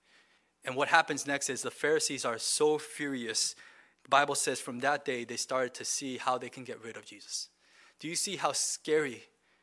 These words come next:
just religious activity and you st-, being stuck in your own religious ways can be? That by keeping all these rules and regulations, these traditions, it is quite possible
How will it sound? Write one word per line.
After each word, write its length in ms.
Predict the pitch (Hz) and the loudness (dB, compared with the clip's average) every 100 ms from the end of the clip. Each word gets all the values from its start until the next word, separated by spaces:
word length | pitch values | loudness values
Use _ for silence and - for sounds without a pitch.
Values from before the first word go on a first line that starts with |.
| _ _ | _ _
just 360 | - 131 - - | -6 -2 -2 -2
religious 520 | 147 131 143 143 - | -8 -4 -2 0 -2
activity 600 | 135 123 - 127 123 117 | -2 -4 -8 -8 -8 -10
and 160 | 120 123 | -10 -10
you 200 | 139 143 | -8 -4
st-, 280 | - - - | -4 -6 -6
being 160 | 143 | -2
stuck 480 | 131 - 147 139 - - | -2 0 0 -2 -4 -8
in 180 | 135 135 | -8 -2
your 220 | 139 135 | -2 -2
own 160 | 135 | -6
religious 480 | 127 127 131 131 - | -6 -8 -8 -6 -6
ways 380 | 123 117 113 - _ _ _ _ _ | -6 -10 -8 -8 _ _ _ _ _
can 160 | - 127 | -10 -10
be? 240 | 120 104 _ _ _ - - - _ _ _ _ - | -10 -14 _ _ _ -20 -20 -20 _ _ _ _ -4
That 140 | 131 | 0
by 140 | 135 123 | 2 0
keeping 520 | - 180 - 151 135 | -2 -8 -4 -4 0
all 300 | 135 139 143 | 0 0 0
these 260 | 139 123 | -4 -8
rules 280 | 127 139 131 | -4 -2 0
and 180 | 127 120 | -2 -2
regulations, 640 | 123 123 123 123 - 127 | -2 -2 -6 -4 -6 -8
these 180 | - 127 | -12 -12
traditions, 760 | - 123 131 120 131 113 - - _ - - - | -12 -10 -8 -6 -6 -8 -12 -12 _ -20 -20 -6
it 60 | 135 | -4
is 100 | - | 0
quite 280 | 156 147 | 0 0
possible 540 | - 139 - - 113 | -2 -2 -2 -6 -14